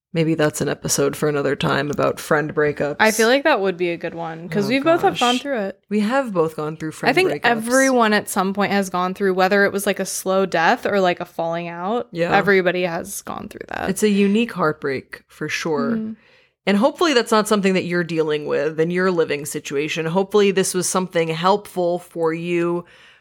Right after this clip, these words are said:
Speaker 1: wherever you're living right now. We feel very grateful that you spent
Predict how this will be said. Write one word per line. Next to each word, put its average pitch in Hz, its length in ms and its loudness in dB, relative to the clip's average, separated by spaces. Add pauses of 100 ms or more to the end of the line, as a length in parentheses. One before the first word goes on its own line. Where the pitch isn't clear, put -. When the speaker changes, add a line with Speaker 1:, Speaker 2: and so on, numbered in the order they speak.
(100)
Speaker 1:
wherever 254 400 2
you're 196 200 4
living 160 340 2
right 151 260 2
now. 156 640 2
We 202 120 -2
feel 302 220 0
very 226 240 4
grateful 180 440 0
that 180 140 -2
you 180 100 -6
spent 190 520 0